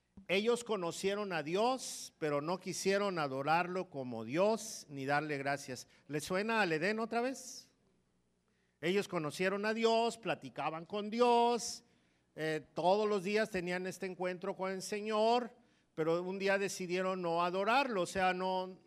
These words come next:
no sujetarse a su verdad. Y decidieron hacer lo que quisieron. Y entonces ese día, dice,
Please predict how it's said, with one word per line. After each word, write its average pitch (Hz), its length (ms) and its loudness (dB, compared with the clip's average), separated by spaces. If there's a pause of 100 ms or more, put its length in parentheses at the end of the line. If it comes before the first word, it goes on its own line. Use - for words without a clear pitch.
(100)
no 180 220 -6
sujetarse 220 560 -4
a 214 40 -6
su 233 140 -8
verdad. 254 360 -4 (1160)
Y 202 100 -12
decidieron 202 500 -2
hacer 190 260 -4
lo 185 120 -6
que 185 120 -16
quisieron. 208 580 -6 (600)
Y 165 120 -2
entonces 196 640 0
ese 220 300 2
día, 214 400 0 (640)
dice, 185 480 -4